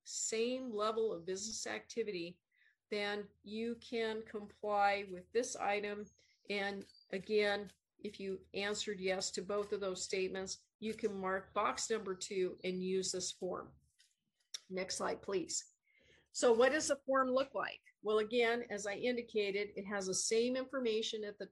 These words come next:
top as the thirty-five oh eight S form. Next slide, please. All of that is the same thing I told you before. However, your application process for the dollar amounts, um, on your use of proceeds is now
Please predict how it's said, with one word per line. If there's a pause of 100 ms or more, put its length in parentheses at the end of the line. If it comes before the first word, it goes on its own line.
(120)
top (360)
as
the
thirty-five
oh
eight
S
form. (280)
Next
slide,
please. (640)
All
of
that
is
the
same
thing
I
told
you
before. (280)
However, (200)
your
application
process
for
the
dollar
amounts, (420)
um,
on
your
use
of
proceeds
is
now